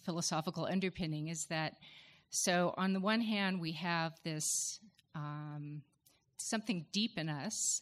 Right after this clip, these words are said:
that is, uh, akin to the soul, that is,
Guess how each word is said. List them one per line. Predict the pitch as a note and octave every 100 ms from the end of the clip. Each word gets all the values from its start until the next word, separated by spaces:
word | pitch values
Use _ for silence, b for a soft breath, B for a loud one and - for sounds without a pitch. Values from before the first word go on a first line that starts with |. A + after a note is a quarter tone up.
| - D#3+
that | E3 E3 -
is, | E3 D#3+ D#3 D#3 - - - B B B B - F3+
uh, | D#3+ D#3 E3+
akin | - A3+ A3+
to | -
the | D#3+
soul, | D3+ - C#3+ D3+ F3+
that | D#3
is, | D#3+ -